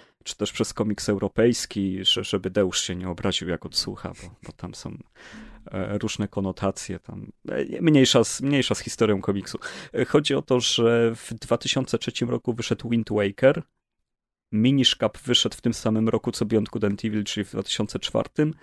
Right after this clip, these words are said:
i dwa lata później dopiero wyszło Twilight Princess, czyli to była taka gra, którą naprawdę można uznać na równi z tym, w jakim stanie była wtedy Zelda, więc no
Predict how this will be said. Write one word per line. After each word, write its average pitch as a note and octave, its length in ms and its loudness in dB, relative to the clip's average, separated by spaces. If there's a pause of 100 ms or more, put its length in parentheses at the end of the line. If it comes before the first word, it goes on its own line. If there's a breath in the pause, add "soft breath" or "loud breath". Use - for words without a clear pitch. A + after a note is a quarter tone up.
(400 loud breath)
i C3+ 120 -2
dwa A#2+ 200 0
lata C3+ 240 2
później B2+ 320 -4
dopiero B2 320 -2
wyszło B2+ 260 -2
Twilight C3 580 2
Princess, C#3+ 560 -2
czyli - 260 -8
to B2 140 -2
była B2+ 220 -2
taka A2+ 260 -2
gra, A#2+ 300 -2 (460 loud breath)
którą - 220 -2
naprawdę C3+ 460 2
można A#2+ 300 2
uznać A#2 540 0
na B2 140 4
równi C#3+ 340 4
z - 100 -8
tym, A2+ 200 0 (260)
w - 80 -10
jakim A#2+ 220 2
stanie A#2 380 2
była A2+ 180 0
wtedy B2 280 0
Zelda, F#2+ 720 0
więc G#2+ 680 -4
no A2+ 320 -2